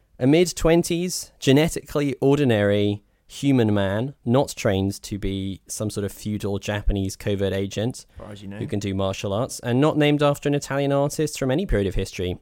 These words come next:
Speaker 1: or indeed any artist at all, as far as I know, Danny Moran.
Speaker 2: That's true. That's true. It's good to be here. Sam,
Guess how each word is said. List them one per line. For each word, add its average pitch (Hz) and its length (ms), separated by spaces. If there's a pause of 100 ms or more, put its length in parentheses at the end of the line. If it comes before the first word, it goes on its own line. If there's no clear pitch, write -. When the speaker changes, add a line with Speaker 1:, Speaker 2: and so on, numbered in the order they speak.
Speaker 1:
or 123 140
indeed 127 320
any 120 180
artist 113 340
at 110 140
all, 95 160
as 87 80
far 82 160
as 90 100
I 87 120
know, 90 260
Danny 90 200
Moran. 87 280 (680)
Speaker 2:
That's 107 200
true. 92 300 (120)
That's 92 140
true. 92 320
It's - 120
good 107 120
to 95 80
be 101 160
here. 98 240 (260)
Sam, 117 680